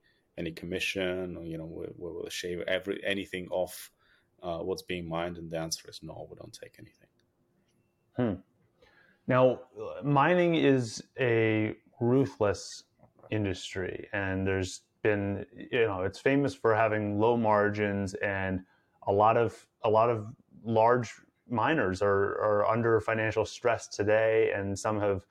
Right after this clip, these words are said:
Speaker 2: you know, y-, we've seen some go under in the past. It's not a,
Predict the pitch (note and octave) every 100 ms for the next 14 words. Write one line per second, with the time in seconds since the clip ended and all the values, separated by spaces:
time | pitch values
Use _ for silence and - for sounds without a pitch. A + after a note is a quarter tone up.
0 | _ _ _ _ G#2+ F2 F2 - G#2+ A#2
1 | F#2+ G#2+ G2+ - G#2+ G2+ G2+ C3+ C3 B2
2 | A#2+ A#2+ A#2 - G#2+ G#2 A#2 A2+ A2+ G#2+
3 | - G2 F#2 G#2 - G#2+ A#2 A#2+ - A#2
4 | G#2+ G2+ G2